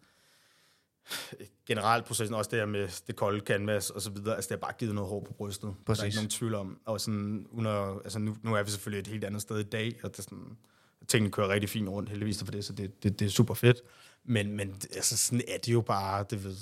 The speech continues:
Speaker 1: I jo
Speaker 2: Ja,
Speaker 1: også,
Speaker 2: ja.
Speaker 1: når man har sit eget. Altså, der bliver jo bare ved med at være problemer, ikke? Altså,
Speaker 2: Jo, jo.
Speaker 1: der er jo,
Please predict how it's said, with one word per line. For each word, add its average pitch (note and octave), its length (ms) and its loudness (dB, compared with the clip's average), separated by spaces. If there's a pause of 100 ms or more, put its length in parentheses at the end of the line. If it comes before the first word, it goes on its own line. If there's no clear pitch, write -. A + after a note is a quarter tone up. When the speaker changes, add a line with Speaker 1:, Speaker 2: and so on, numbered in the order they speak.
(160)
Speaker 1:
I A2+ 100 -10
jo G2 220 -2
Speaker 2:
Ja, A#2+ 80 8
Speaker 1:
også, A#2+ 120 8
Speaker 2:
ja. G#2+ 60 4
Speaker 1:
når A2+ 80 6
man G2+ 120 2
har F#2+ 160 0
sit G#2 120 0
eget. G#2+ 340 4
Altså, G#2+ 180 2
der A2+ 100 4
bliver G#2+ 120 2
jo A2+ 100 6
bare A2 200 6
ved A#2+ 100 6
med B2 120 8
at B2+ 80 6
være A#2+ 140 6
problemer, B2 460 0
ikke? C3 220 4
Altså, A#2 200 6
Speaker 2:
Jo, G#2+ 60 10
jo. A#2 60 8
Speaker 1:
der A2 40 8
er A2 100 6
jo, A2 180 6